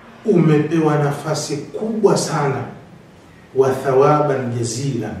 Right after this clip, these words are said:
na tumepewa thawabu nyingi sana. Taa yoyote, kujikurubisha kwa Mwenyezi Mungu, kuswali, kufunga,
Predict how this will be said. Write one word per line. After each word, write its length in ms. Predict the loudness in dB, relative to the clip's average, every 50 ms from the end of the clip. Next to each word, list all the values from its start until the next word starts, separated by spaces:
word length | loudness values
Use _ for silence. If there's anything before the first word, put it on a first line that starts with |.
| -14 -18 -20 -20 -20 -20 -20 -20 -20 -20 -20 -20 -20 -18 -14 -12 -10
na 80 | -10
tumepewa 560 | -10 -10 -8 -8 -8 -8 -6 -6 -8 -8 -8 -10 -12 -12
thawabu 360 | -10 -10 -10 -8 -10 -10 -10 -12 -12 -10 -6
nyingi 320 | -2 0 0 0 0 -2 -6
sana. 200 | -8 -10 -12 -16 -18 -20 -20 -20 -20 -20 -20 -20 -20 -20 -20 -20 -6 2 4
Taa 320 | 4 4 4 2 0 2
yoyote, 420 | 2 2 2 2 2 0 -2 -6 -12
kujikurubisha 720 | -12 -12 -12 -12 -12 -12 -10 -10 -8 -6 -6 -6 -6 -8
kwa 160 | -10 -12 -12
Mwenyezi 300 | -12 -10 -10 -10 -10 -12 -12 -10
Mungu, 200 | -10 -8 -8 -10
kuswali, 580 | -10 -10 -12 -12 -12 -12 -12 -12 -14 -16 -18 -20 -20 -20 -20 -14 -8 -6
kufunga, 520 | -6 -6 -6 -8 -8 -8 -6 -8 -8 -10